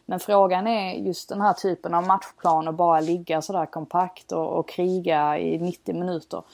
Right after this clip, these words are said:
Ja, alltså, absolut. Alltså, spelarna går säkert med på det, alltså, mot Tottenham på bortaplan. Men de kommer ju inte göra det mot alla typer av motståndare. De kommer ju få, de hade ju det väldigt, eh,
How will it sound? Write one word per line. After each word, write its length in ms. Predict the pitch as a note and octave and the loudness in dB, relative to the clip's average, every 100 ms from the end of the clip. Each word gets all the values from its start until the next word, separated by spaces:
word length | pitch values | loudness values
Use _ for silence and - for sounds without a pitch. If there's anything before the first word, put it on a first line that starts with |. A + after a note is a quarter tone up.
| - _ - | -20 _ 0
Ja, 300 | F#3 F#3+ - | 4 4 4
alltså, 160 | F#3 G3 | 0 2
absolut. 720 | - - - G3 A3+ - - | 0 0 -2 0 0 -2 -8
Alltså, 180 | F3+ F3+ F3 F3+ | -6 -4 -4 -6
spelarna 520 | F3+ - F#3 E3+ D#3 E3+ | -12 0 2 2 0 -4
går 100 | G3+ | 0
säkert 340 | A#3 F3 E3+ | 2 2 -2
med 380 | E3+ E3 D3 D#3 _ | -2 -2 -2 -6 _
på 220 | - F3+ D#3 | 2 4 4
det, 260 | D3+ D#3 - | 0 -4 -6
alltså, 220 | D#3 E3+ | -8 -6
mot 420 | E3 D#3 D#3 - | -4 -4 -6 -8
Tottenham 500 | - E3 - D#3 D#3 | -8 -6 -6 -6 -6
på 80 | D3+ | -4
bortaplan. 640 | E3+ D#3+ E3+ - E3+ F#3+ G3+ - - _ | -4 -4 -6 2 2 2 -2 -14 -20 _
Men 560 | F#3 F#3 F3+ E3+ F3 - | -4 2 4 4 -2 -2
de 180 | F#3 | -4
kommer 260 | F3 F#3 F3+ | -2 -6 -6
ju 60 | F3+ | -6
inte 220 | F3 F3 | -4 2
göra 240 | F3+ F#3 | 6 6
det 80 | F3 | 4
mot 200 | E3+ E3 | 0 -2
alla 220 | F3 E3 | -2 -2
typer 320 | D#3 G3 - | 0 -2 0
av 60 | D#3+ | -2
motståndare. 540 | E3 E3+ - - - | 0 -4 -4 -8 -6
De 140 | D#3+ D#3+ | -6 -4
kommer 340 | - C#3+ B2+ | -4 -4 -4
ju 140 | G3 C4+ | -2 -2
få, 360 | D4+ F#3+ C#3+ | 4 4 4
de 140 | D#3 D#3+ | 0 -2
hade 260 | F3+ D#3+ | -2 -2
ju 140 | C#3+ A#3+ | -2 0
det 120 | C4+ | 2
väldigt, 440 | A#3+ A#3 E3+ | 2 2 -2
eh, 60 | - | -6